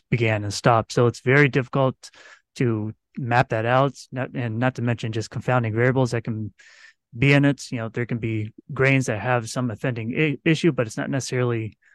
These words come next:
you know, the grain itself. You know, like, think of gluten. You know, there can be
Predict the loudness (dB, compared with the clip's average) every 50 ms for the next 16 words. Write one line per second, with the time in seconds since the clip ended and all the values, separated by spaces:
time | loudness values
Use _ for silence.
0 | _ _ _ _ _ _ _ _ _ _ _ _ _ _ _ _ -6 -6 -6 -8
1 | -8 -8 -8 -8 -4 -2 0 2 2 2 0 -2 -4 -6 -4 0 2 4 4 4
2 | 2 -2 -8 -10 -8 -8 -8 -10 -10 -10 -8 -8 -6 -4 -6 0 4 6 6 8
3 | 8 6 4 4 2 0 -2 -2 -2 -2 -2 -2 -2 -2 -2 0 0 0 -2 -4